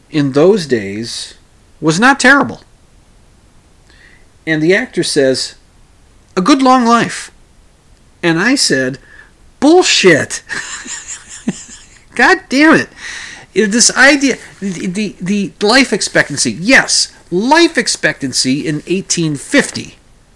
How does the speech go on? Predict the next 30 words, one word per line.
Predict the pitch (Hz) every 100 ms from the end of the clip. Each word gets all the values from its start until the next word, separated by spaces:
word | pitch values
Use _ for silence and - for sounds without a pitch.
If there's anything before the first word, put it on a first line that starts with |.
| _ _ _ - - -
That | 113
was | -
the |
closest | - 143 - -
data | 123 117
I |
could | 113
find | - 123 123 120 - - -
on | 113 113
the, | 113 110
uh, | 95 107
I |
found | - 147 143
it |
on | 127 117
the, | 110 107 90 -
uh, | 107
University | 104 139 135 131 123 113
of | 110 - -
Oregon | 135 131 113 101
site. | - - 87 - _ _ - - - - - - -
The |
closest, | 165 - 214 285 - 240 - - - _ _ -
uh, | 120 127 117 - 139 117 135 - 147
year, | 139 135 117 135
ni-, | 131 151 160
nineteen | 175 - 185
fifty, | - 165 123
nineteen | 120 117 170
forty-eight, | 160 143 147 113 92 -